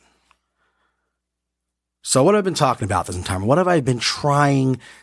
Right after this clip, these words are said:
to get across in this entire long message? What I'm saying is this. When you are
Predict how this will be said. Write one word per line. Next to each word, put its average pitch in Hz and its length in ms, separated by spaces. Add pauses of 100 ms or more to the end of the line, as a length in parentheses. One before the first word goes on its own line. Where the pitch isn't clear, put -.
to - 160
get 107 260
across 107 640
in 107 80
this 98 160
entire 104 680 (280)
long 101 640 (180)
message? 92 640 (460)
What 107 320
I'm 151 140
saying 104 600 (120)
is 85 240
this. - 520 (2750)
When 120 280
you 170 260
are 95 380